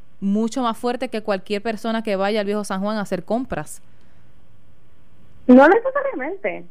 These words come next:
Speaker 2: no necesariamente. Eh, ayer una, uno de los datos que surgió en la conferencia es que solamente un cuarenta por ciento de las personas que estaban en el barco se bajaron. Y además de eso, solamente el barco tenía un cincuenta por ciento. Como dije ahorita,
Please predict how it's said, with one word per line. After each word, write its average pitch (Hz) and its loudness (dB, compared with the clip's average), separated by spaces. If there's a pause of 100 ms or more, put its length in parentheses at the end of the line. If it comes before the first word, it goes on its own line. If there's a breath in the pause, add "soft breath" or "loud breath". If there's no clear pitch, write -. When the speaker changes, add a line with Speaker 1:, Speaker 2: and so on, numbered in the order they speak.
(120)
Speaker 2:
no 226 0
necesariamente. 269 -2
Eh, 214 0
ayer 220 -2
una, 247 -2
uno 233 2
de 285 4
los 220 -2
datos 220 -2
que 180 -4
surgió 185 -2
en 208 -2
la 190 -2
conferencia 185 -4
es 185 -4
que 196 -2 (920 soft breath)
solamente 254 6
un 240 -2
cuarenta 202 -6
por 208 -6
ciento 202 -4
de 208 2
las 190 -4
personas 190 -2
que 202 -2
estaban 202 4
en 190 2
el 185 0
barco 196 0
se 190 0
bajaron. 175 0
Y 202 2
además 190 0
de 240 0
eso, 208 -6
solamente 214 2
el 202 -2
barco 202 -2
tenía 233 -4
un 226 -6
cincuenta 202 -2
por 190 -4
ciento. 190 -6 (340)
Como 190 2
dije 214 4
ahorita, 240 -2